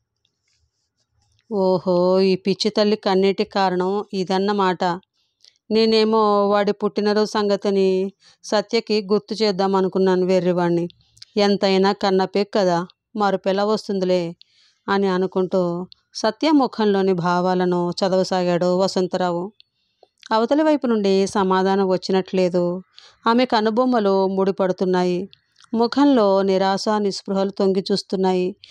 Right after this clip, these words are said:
అయినా పట్టు వదలని విక్రమార్కుడిలా మళ్ళీ మళ్ళీ సెల్ ఫోన్లోని రీడయల్ బటన్ నొక్కుతూనే ఉంది. అటు నుండి ఎటువంటి సమాచారము లేనట్టుంది. "వాడు ఫోను లిఫ్ట్ చేయడం లేదండి,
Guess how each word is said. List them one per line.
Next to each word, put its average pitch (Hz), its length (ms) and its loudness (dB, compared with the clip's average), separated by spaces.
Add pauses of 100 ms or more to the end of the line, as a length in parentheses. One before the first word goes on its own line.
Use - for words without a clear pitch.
(320)
అయినా 262 260 4
పట్టు 254 340 0
వదలని 240 360 2
విక్రమార్కుడిలా 196 1000 0 (380)
మళ్ళీ 254 320 4
మళ్ళీ 240 360 4
సెల్ 190 280 0
ఫోన్లోని 185 500 0
రీడయల్ 202 480 2
బటన్ 185 380 -2
నొక్కుతూనే 190 600 -2
ఉంది. 208 360 0 (560)
అటు 240 160 0
నుండి 294 240 4
ఎటువంటి 220 380 0
సమాచారము 202 720 0
లేనట్టుంది. 196 720 0 (1120)
"వాడు 202 400 2
ఫోను 196 580 0
లిఫ్ట్ 208 420 -2
చేయడం 196 280 2
లేదండి, 208 560 2